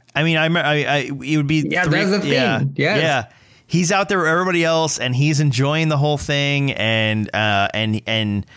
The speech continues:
Speaker 1: I, I think, I think we m-, might have spent time in the <laughs> desert at night, but, like, he's out there with everybody else, just, like, hanging out and making sure everything's good. And here's the difference for me: is that mentality you're talking about, that,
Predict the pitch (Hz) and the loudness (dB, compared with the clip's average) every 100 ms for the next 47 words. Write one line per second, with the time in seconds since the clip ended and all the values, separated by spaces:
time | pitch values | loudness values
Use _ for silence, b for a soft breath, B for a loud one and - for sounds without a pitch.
0 | B B - - 135 156 147 156 - 226 | B B -18 -8 -4 -2 -2 -2 -2 -4
1 | 160 175 269 208 254 190 - 127 143 135 | -2 -2 -2 -2 -2 -4 -6 -2 2 2
2 | 131 165 226 - - 117 104 - 107 104 | 2 0 0 -2 -2 -4 -2 -2 0 0
3 | 101 95 95 - _ - 127 117 113 139 | 0 -2 -4 -8 _ -4 -2 0 -2 -2
4 | 120 127 113 - 110 98 113 104 107 - | 0 -2 -4 -4 -4 -2 -2 -2 -2 -6
5 | B B B B B - 139 127 - - | B B B B B -4 -2 -2 -6 -4
6 | 139 135 185 214 175 233 - 196 165 139 | -4 -2 -2 0 0 0 0 0 0 -2
7 | 143 147 175 170 170 180 180 - 160 147 | -2 -2 0 0 0 0 -2 -4 -4 -2
8 | 151 135 147 151 143 147 151 127 131 131 | -2 -2 -2 0 0 0 0 -2 -2 -2
9 | 131 143 131 139 135 135 131 131 139 139 | -2 0 0 -2 -2 -2 0 0 0 0
10 | 123 107 110 B B B B B 139 180 | -2 -4 -6 B B B B B 0 2
11 | 151 139 - 123 - 110 101 87 - B | 0 -2 -4 -4 -4 -2 -2 -2 -8 B
12 | B B B - 139 127 123 117 - - | B B B -2 0 2 0 -2 -6 -10
13 | b b 117 143 160 147 - 135 135 131 | b b -2 -2 0 0 0 0 0 0
14 | 123 123 113 113 117 113 113 101 | -2 0 -2 -2 0 0 0 -2